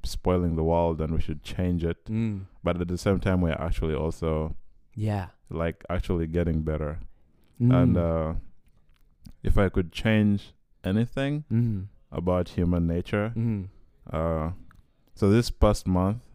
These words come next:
Speaker 1: I, I like to read a book maybe every two weeks, one book per two weeks.
Speaker 2: Wow, really?
Speaker 1: Yeah.
Speaker 2: Holy cow, that's awesome.
Speaker 1: Yeah, it's, it's really, like, it's really life-changing.
Speaker 2: <laughs>
Speaker 1: But now I literally, I found this book which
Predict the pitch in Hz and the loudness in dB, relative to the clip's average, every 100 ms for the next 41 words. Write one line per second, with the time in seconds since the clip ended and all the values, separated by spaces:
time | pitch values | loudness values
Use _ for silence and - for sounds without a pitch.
0 | - 92 - - 95 107 113 - 95 90 | -8 -6 -4 -4 0 2 0 2 2 2
1 | 82 87 90 - - - - 90 87 87 | 2 2 0 -2 -20 -18 -4 0 2 0
2 | 82 87 87 85 - 90 85 82 - - | 0 0 2 0 0 2 2 2 -2 -6
3 | 90 87 87 85 - 82 - 87 82 107 | 0 2 4 2 2 0 0 0 0 -2
4 | - 139 120 101 107 139 262 - - _ | -2 -2 -2 0 2 2 2 -2 -14 _
5 | 90 104 160 120 80 175 113 - 156 - | -2 -2 0 -2 0 0 -2 -6 -10 -10
6 | - 120 - 135 160 - - - - - | -10 -10 -6 -6 -6 -10 -18 -20 -20 -8
7 | 82 80 78 87 - - 90 - 95 98 | -4 -4 -4 -8 -10 -8 -8 -2 0 2
8 | 87 78 73 - - - 85 - 95 90 | 2 -2 -6 -10 -14 -10 -8 -2 2 2
9 | 78 78 - - 78 76 73 - - - | 0 -2 -2 -2 -6 -6 -8 -12 -12 -4
10 | 151 135 107 - 87 92 107 107 90 90 | 0 0 0 -4 0 4 6 6 6 2
11 | 95 92 87 82 85 - 98 95 87 85 | 2 2 2 2 2 2 4 2 2 0
12 | 82 82 - 82 - | -2 -2 -2 -8 -10